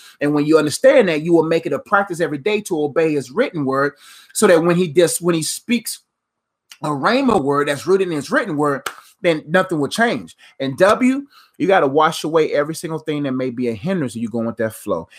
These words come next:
And that is what will set you up to recognize the voice of God. The Bible says, "My people, they know my voice, and, a sh-, and, oh, my sheep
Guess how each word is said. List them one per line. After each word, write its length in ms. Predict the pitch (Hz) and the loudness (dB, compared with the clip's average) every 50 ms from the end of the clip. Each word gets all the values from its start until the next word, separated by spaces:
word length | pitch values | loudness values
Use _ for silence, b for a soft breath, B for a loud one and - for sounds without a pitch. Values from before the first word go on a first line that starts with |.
| B B | B B
And 260 | - 120 123 107 98 - | -4 -2 -2 -2 -4 -2
that 280 | 139 151 170 196 - - - | 0 2 2 2 2 0 -2
is 160 | 170 156 131 | -4 -2 0
what 220 | 131 156 165 - 123 | 2 2 2 2 2
will 100 | 135 131 | 0 -2
set 460 | - - - 175 156 147 - - - | -2 -2 -2 0 0 0 -2 -4 -4
you 200 | 135 120 123 170 | -2 -2 0 2
up 320 | 233 269 185 - - b b b b b b b - | 4 4 2 2 -2 b b b b b b b -4
to 160 | - 196 160 | 0 0 0
recognize 920 | 143 131 127 156 190 254 294 294 - 185 156 143 127 117 104 90 90 - - _ _ _ | 0 0 2 4 4 4 4 4 2 0 0 0 0 0 -2 -4 -6 -10 -14 _ _ _
the 100 | - 143 | -4 -4
voice 360 | 131 113 139 139 127 120 - | -2 0 0 0 0 0 -4
of 100 | 117 107 | -8 -6
God. 220 | 104 123 120 120 120 | -4 -2 -2 -2 0
The 40 | |
Bible 280 | 110 147 151 156 160 160 | 2 2 4 4 2 0
says, 260 | 160 - 170 156 143 | 0 0 0 0 0
"My 200 | 147 151 143 139 139 - | 2 2 0 0 0 -2
people, 460 | - 247 247 240 - - 107 82 b b b b b b b | 0 0 0 0 0 -4 -10 -10 b b b b b b b
they 140 | - 139 135 | 0 0 2
know 240 | 147 156 175 202 226 | 4 4 4 6 6
my 180 | 214 190 156 135 | 4 4 4 2
voice, 380 | 120 110 127 117 104 107 - | 2 0 0 0 0 -2 -4
and, 140 | - 139 135 | -6 -6 -4
a 60 | 123 | -4
sh-, 160 | 107 - - _ - | -6 -8 -10 _ -6
and, 120 | 147 139 - - | -4 -4 -4 -6
oh, 160 | 131 107 - | -6 -4 -2
my 100 | 143 156 | -2 -2
sheep 400 | 147 - - - 247 190 - - | -2 -2 -2 -2 -2 -2 -2 -6